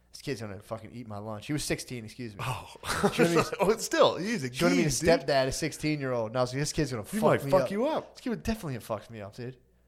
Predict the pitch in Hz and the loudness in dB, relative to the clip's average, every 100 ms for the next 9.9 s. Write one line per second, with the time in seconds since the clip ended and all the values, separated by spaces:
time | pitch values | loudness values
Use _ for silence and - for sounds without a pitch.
0 | _ 135 202 180 143 156 139 127 127 131 | _ 4 8 8 6 2 2 0 -4 -4
1 | 123 113 131 127 120 135 - 127 170 175 | -4 -4 -2 0 0 -2 -4 2 6 8
2 | 135 151 135 - 127 - 151 120 110 101 | 6 0 -2 0 -2 2 4 4 2 -2
3 | - 113 107 92 82 - 139 - 151 131 | -4 0 0 0 -4 -4 -4 0 0 0
4 | 113 - 180 120 - - - 151 123 123 | -2 -6 -2 -2 -4 -10 -6 -4 -4 0
5 | 135 147 127 - _ - - 104 101 101 | 2 4 2 -6 _ -20 -18 -12 -4 -2
6 | 110 120 113 110 101 - 107 101 90 - | -2 -2 -4 -4 -6 -6 -8 -8 -8 -8
7 | - - 117 135 147 - _ _ _ _ | -10 -12 -10 -10 -10 -14 _ _ _ _
8 | _ _ _ _ 135 143 135 131 120 - | _ _ _ _ -4 -2 -2 -2 -4 -8
9 | 110 - 139 104 110 127 110 - | -20 -6 -4 -4 -4 -4 -4 -6